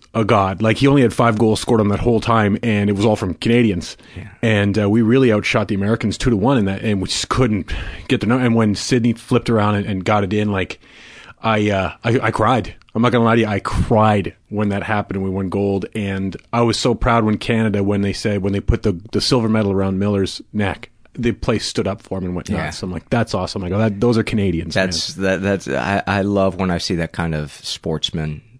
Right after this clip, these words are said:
Speaker 1: Yeah.
Speaker 2: sportsmanship, 'cause you can play hard and still have a heart.
Speaker 1: Yeah. Yeah. Oh, for sure. Yeah. That, that was, like, the, that's, like, the one thing that, uh, I don't know, I guess coming from Canada and stuff, 'cause basketball's why I came to the States in the first place.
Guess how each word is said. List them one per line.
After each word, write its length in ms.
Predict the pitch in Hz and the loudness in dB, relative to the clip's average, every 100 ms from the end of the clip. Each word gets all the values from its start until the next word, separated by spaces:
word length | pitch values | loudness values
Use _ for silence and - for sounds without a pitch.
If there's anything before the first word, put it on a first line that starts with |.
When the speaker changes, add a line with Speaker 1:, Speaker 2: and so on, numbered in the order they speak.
| - | -10
Speaker 1:
Yeah. 180 | - 95 | -4 -2
Speaker 2:
sportsmanship, 600 | 92 - 87 - 92 - | -2 -2 -4 -2 -6 -2
'cause 180 | 117 | -2
you 80 | 240 | -2
can 140 | - - | -6 -12
play 260 | - 151 | -4 -2
hard 500 | 123 117 135 127 127 | 0 -2 -2 0 -2
and 160 | 117 110 | -2 -4
still 320 | - 135 131 | -2 -2 -2
have 180 | 123 123 | -2 -2
a 80 | 117 | -2
heart. 380 | 139 175 - - - _ _ - | -2 -4 -6 -12 -20 _ _ -4
Speaker 1:
Yeah. 400 | 135 208 240 92 _ _ _ | -2 0 -2 -6 _ _ _
Yeah. 280 | - 151 190 | -4 -2 0
Oh, 160 | 175 | -2
for 140 | 190 147 | 0 0
sure. 220 | - 208 | 0 2
Yeah. 180 | 160 127 | 4 4
That, 220 | 127 170 | 2 2
that 100 | 180 202 | 2 2
was, 120 | 180 | 2
like, 140 | 160 | 2
the, 200 | 156 131 | 2 2
that's, 260 | 117 143 - | 2 0 0
like, 100 | 190 | -2
the 80 | 165 | 0
one 220 | 131 131 | 2 2
thing 320 | 123 127 123 107 | 2 2 4 4
that, 360 | 95 92 - - - - - - _ - | 2 0 -4 -20 -20 -20 -20 -20 _ -4
uh, 320 | 104 95 90 92 - - 65 - - | 0 0 -2 -4 -12 -10 -8 -8 -4
I 60 | |
don't 80 | 127 | -2
know, 60 | 95 | 0
I 40 | |
guess 200 | 95 117 | 0 0
coming 240 | - 120 107 | 2 0 0
from 180 | 107 90 | -2 -2
Canada 300 | - 113 113 | -2 0 0
and 100 | 104 | 0
stuff, 200 | 101 - | -4 -4
'cause 160 | 117 | -4
basketball's 580 | - 131 156 131 - - | 0 0 0 0 -2 0
why 120 | 110 | 0
I 40 | 92 | 0
came 240 | - 107 | 0 0
to 60 | 95 | 0
the 80 | 87 | 0
States 280 | - 92 | -2 -4
in 60 | - | -6
the 60 | 65 | -6
first 340 | - 101 - | -2 -2 -2
place. 420 | - - - - | -8 -8 -12 -12